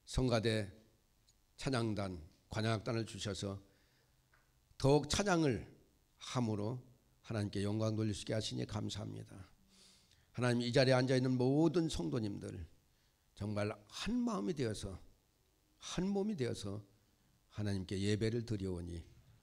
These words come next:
하나님, 이 예배를 받아 주시옵소서. 하나님이 받으시고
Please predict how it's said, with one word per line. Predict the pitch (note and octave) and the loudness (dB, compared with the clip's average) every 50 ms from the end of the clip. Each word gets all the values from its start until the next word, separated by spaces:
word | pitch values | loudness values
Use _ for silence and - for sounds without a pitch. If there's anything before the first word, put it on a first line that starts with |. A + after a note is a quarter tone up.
| _ _ _ | _ _ _
하나님, | - - G#2 G2 F#2+ F#2 F#2 G2 | -8 -4 -2 -2 0 0 -2 -2
이 | F#2+ F#2 G#2 | -2 0 2
예배를 | G2+ G2+ G2+ G2 G#2 G2 G2+ G2+ | 2 2 2 0 0 0 -2 0
받아 | G2 - G#2+ G2+ G2 F#2+ F#2+ | 0 0 0 0 -2 -2 -4
주시옵소서. | - - G2 F2 - - F#2 E2+ - - - F2+ - - - - - - - - _ _ _ - - - - - - - - - - _ _ _ | -4 -6 -6 -6 -4 -6 -6 -6 -8 -8 -10 -10 -10 -12 -14 -14 -18 -20 -20 -20 _ _ _ -20 -20 -20 -20 -20 -20 -20 -20 -20 -20 _ _ _
하나님이 | - - E3+ E3 E3+ F#3 F#3+ F#3+ | -4 2 4 4 6 6 6 6
받으시고 | D3+ C#3+ C#3+ B2 A#2+ A#2 A2 - A2 F2 G2+ G#2 G2 | 6 6 4 4 4 0 0 -2 -4 -2 -2 -4 -4